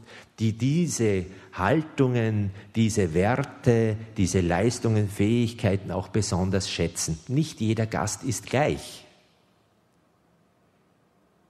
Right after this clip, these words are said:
Es gibt Menschen, denen ist es ziemlich egal, welches Lebensmittel auf ihrem Teller liegt. Es gibt Menschen, denen ist es ziemlich egal,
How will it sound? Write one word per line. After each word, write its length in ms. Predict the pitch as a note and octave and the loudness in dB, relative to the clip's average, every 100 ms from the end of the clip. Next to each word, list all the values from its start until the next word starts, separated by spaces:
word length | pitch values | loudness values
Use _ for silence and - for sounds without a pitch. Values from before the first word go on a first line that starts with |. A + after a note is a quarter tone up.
| _ - | _ -10
Es 140 | - | -4
gibt 160 | - - | -4 -2
Menschen, 520 | G2 C#3 - B2+ A#2+ A#2+ - - | 0 0 0 0 0 -4 -14 -4
denen 240 | F#2 G#2 G#2+ | 0 2 0
ist 160 | - | 0
es 140 | A2 - | -4 -2
ziemlich 340 | G#2+ C3+ G2 | 0 0 0
egal, 520 | F#2 A#1+ A1 D#2 F#2+ - - - - | -4 -4 -2 0 0 -2 -14 -10 -2
welches 400 | F#2+ - F#2 D2 | -2 0 -4 -2
Lebensmittel 680 | F2 F2 D#2 F2 F2 D#2 | -2 -2 -6 -6 -6 -6
auf 140 | D2+ - | -8 -6
ihrem 220 | E2 D#2 | -8 -8
Teller 340 | D2+ C#2 C#2 - _ - | -8 -8 -10 -14 _ -10
liegt. 260 | C#2 - - _ _ _ _ - - - | -10 -12 -20 _ _ _ _ -20 -20 -4
Es 140 | G2 - | -2 0
gibt 160 | - | 0
Menschen, 340 | F2 G2+ A2+ A#2 | 2 0 0 0
denen 180 | A2+ | 2
ist 120 | G#2+ - | 0 -2
es 80 | |
ziemlich 300 | - B2+ A#2+ | -2 -2 -2
egal, 500 | - - C2+ C#2+ A2+ | -4 -6 -4 0 0